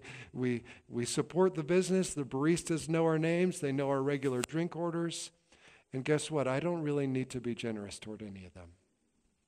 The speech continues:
I don't. I, I, I do know some of their names, but, uh, like, they're there, they're enjoying their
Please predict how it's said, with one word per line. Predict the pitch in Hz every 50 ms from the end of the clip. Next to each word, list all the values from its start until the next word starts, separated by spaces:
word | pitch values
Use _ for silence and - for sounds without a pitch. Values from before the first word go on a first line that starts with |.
| _ _ _ _ _ _ _ _ _ _ -
I | 120 139
don't. | 165 175 113 87 - _ _ _ _ _ _ _ _ _ _ _ _ _ _ _ _ _ _ _ _
I, | - 135 151
I, | 143 151 160 160 147 127 - - 190 170
I | 139 139
do | 131 175 190
know | 185 170 170 165
some | - - 170 156
of | 147
their | 127 131 120
names, | 120 123 147 165 135 123 151 156 - - - - - _ _ _ _ _ _ _ _ _ _ _ _ _ _ _ _ _ -
but, | - 135 131 143 -
uh, | 160 156 - - - 147
like, | 123 107 - - - _ - _ _ _ _ _ -
they're | - 127 143
there, | 139 147 143 151 185 208 180
they're | 139 135 131 127
enjoying | 135 131 127 127 127 127 123 120
their | 127 139 143